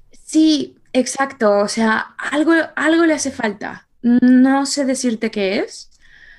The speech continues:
porque Bad Bunny lo tiene y Karol G no.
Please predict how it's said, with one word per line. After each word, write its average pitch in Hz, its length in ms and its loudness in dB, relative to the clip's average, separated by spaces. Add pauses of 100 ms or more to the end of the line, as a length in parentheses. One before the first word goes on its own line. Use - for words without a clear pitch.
(160)
porque 208 540 -4
Bad 214 280 -2
Bunny 233 260 2
lo 202 160 -2
tiene 233 500 0 (460)
y 220 120 -4
Karol 196 300 -2
G 190 160 -6
no. 185 260 -10